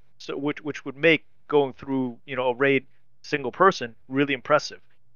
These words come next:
In legendary mode, it actually gets harder if you have more people. There's, there's more of a challenge there. And, uh, and me and two, two of my friends in our, in our clan went through it. Um,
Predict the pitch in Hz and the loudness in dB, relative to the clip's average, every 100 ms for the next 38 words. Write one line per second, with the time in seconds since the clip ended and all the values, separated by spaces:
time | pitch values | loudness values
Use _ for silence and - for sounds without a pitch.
0 | - - 151 147 202 220 214 180 156 147 | -20 -2 0 6 4 4 2 6 6 6
1 | 135 127 127 120 - - - - - - | 4 4 0 -4 -14 -20 -20 -20 -20 2
2 | 190 190 196 - - 180 - - - 220 | 6 6 6 2 0 0 0 -4 4 8
3 | 233 196 151 113 - - 180 175 170 160 | 10 10 8 4 -4 -6 -2 -2 -2 2
4 | 160 143 135 - 190 - 95 - - - | 2 2 -4 -4 -6 -8 -14 -20 -20 -20
5 | - - - - - - 147 135 - 135 | -20 -20 -20 -20 -10 -2 -2 -2 -10 -6
6 | 151 131 143 190 233 165 147 - 139 117 | -4 -4 0 6 8 8 2 0 0 0
7 | 107 - 107 87 - - - - - - | -6 -16 -16 -18 -20 -20 -20 -20 -10 -2
8 | 147 160 165 - 151 160 165 180 170 - | 4 4 4 0 -2 -2 0 2 2 -2
9 | 160 - - - 180 147 139 233 196 160 | -6 -8 -18 -4 2 4 4 6 4 4
10 | 135 143 139 135 131 131 233 202 160 151 | -6 -4 -2 0 0 2 6 6 6 2
11 | - 175 175 123 - - - - - 143 | -2 6 8 8 4 -14 -20 -20 2 6
12 | 139 127 120 120 | 8 6 2 -8